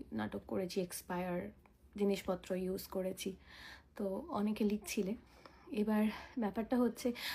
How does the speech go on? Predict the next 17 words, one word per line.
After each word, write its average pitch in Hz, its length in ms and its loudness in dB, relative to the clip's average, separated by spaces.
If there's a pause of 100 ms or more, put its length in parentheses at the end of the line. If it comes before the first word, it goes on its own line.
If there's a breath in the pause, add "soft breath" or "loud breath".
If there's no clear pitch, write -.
(140 loud breath)
আর 233 160 4
হ্যাঁ, 180 420 -2 (120)
অনেকে 190 340 -2
বলছিলে 208 580 4
যদি, 220 460 2 (680 loud breath)
আহ, 202 240 6
সব 202 240 0
কিছু 240 200 4
শেষ 240 320 8
করারই 254 380 8
ছিল 254 500 8
তাহলে 220 680 6 (480 loud breath)
কেন 240 260 10
বন্ধুকে 220 500 10
মেসেজ 196 400 4
করলো? 180 420 0 (1600 soft breath)
আমি 254 460 10